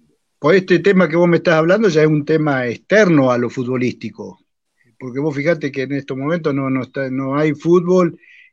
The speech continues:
y si hay problemas, bueno, ya pasa por otro lado el, el tema. Pero una vez que, que, que comience todo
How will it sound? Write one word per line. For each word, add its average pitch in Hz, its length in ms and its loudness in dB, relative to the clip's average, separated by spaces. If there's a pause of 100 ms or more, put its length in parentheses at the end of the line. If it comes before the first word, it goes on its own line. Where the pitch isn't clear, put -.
y 120 260 -14
si - 180 -8
hay 139 100 0
problemas, 147 480 2
bueno, 139 220 2
ya 123 220 -4
pasa 123 360 -6
por 123 140 -6
otro 123 200 -6
lado 151 360 2
el, 117 280 -4
el 117 440 -12
tema. 110 380 -10 (440)
Pero 156 320 4
una 196 300 4
vez 202 120 2
que, 185 160 0
que, 175 240 -6
que 170 200 2
comience 180 460 4
todo 170 640 2